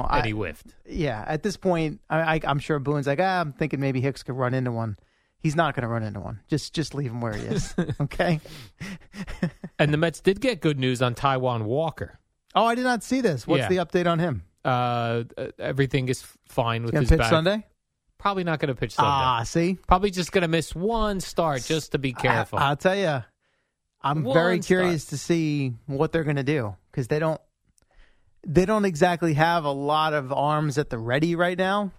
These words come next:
Speaker 2: you know, 'cause Carrasco's out. Now, Walker might miss a start. Tyler McGill's still not back, and they have a doubleheader Saturday.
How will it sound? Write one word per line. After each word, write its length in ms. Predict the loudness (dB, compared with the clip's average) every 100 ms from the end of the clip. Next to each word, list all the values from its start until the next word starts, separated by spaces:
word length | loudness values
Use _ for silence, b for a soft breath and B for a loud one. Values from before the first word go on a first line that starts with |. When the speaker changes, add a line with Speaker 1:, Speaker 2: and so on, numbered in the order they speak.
| -2
Speaker 2:
you 120 | 2
know, 280 | 2 2 -2
'cause 160 | -4 -6
Carrasco's 640 | 0 2 2 4 2 4
out. 320 | 2 2 -4 _ _ _ _
Now, 280 | 0 0 0
Walker 340 | -2 -2 0 2
might 180 | 2
miss 200 | 2 -2 -4
a 40 |
start. 360 | 0 0 2 2
Tyler 300 | 4 4 2
McGill's 400 | 0 0 -2 0
still 200 | 0 2
not 240 | 2 2
back, 320 | 2 2 -2
and 180 | -2 0
they 80 | 0
have 120 | 0
a 40 | 2
doubleheader 520 | 2 2 2 2 0
Saturday. 580 | 0 0 0 -2 -2